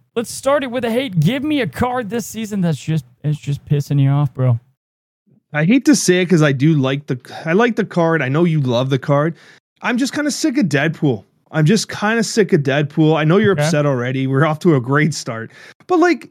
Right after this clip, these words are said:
Speaker 2: it, he's too good, man. He's too good. And, like, I respect the fact that Hulkbuster took p-, a piece off him. I, actually, Hulkbuster's being cut from some of the decks now, which is probably kinda interesting to see.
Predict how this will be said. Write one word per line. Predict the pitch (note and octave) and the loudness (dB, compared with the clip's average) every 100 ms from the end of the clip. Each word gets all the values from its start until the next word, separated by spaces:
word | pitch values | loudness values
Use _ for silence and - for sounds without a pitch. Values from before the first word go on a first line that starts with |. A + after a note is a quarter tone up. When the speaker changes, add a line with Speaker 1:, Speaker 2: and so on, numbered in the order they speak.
| _ | _
Speaker 2:
it, | D#4+ C#4+ | -2 0
he's | C4+ C4 | -2 -4
too | - D4+ | 0 -2
good, | F#3 C3+ A#2 | 0 -4 -4
man. | A#2 C3 C#3+ | -4 -2 0
He's | A3 | 0
too | - A#3+ | 2 2
good. | F3 G3 F#3+ | 2 2 0
And, | F3 G#3 | -2 -2
like, | G#3 | -2
I | G3 | -2
respect | A3 A3 - B3+ B3+ | 0 0 0 -4 -2
the | A#3+ | -4
fact | F3+ G3+ G3 | 0 -2 0
that | F#3+ | -2
Hulkbuster | E3 F3+ - E3+ D#3 F3 E3 D#3 - - _ | 0 -2 0 -2 0 2 2 -2 -10 -20 _
took | F3+ D3 | -2 -2
p-, | - | -6
a | - | -8
piece | - D#3+ D3 | 0 0 2
off | D#3 D#3 D#3+ | 0 0 0
him. | D3+ D3 | 0 0
I, | B2 | -2
actually, | D3+ G3+ C3+ | -4 -4 -4
Hulkbuster's | E3 A#3 C4+ - E3 | -4 -4 -8 -8 -4
being | D#3+ | -4
cut | B2+ C#3+ | -4 -10
from | C#3+ C3+ | -6 -6
some | C#3 | -4
of | B2 | -6
the | |
decks | A2 A#2+ C3+ C3+ | -4 -6 -6 -6
now, | B2+ D#3+ | -4 -4
which | C3 C3 | -4 -8
is | |
probably | - C3 C3 | -4 -2 -2
kinda | - C3+ | -4 -2
interesting | C3 - C#3+ | -2 0 2
to | C3 | 2
see. | - D#3 | 4 2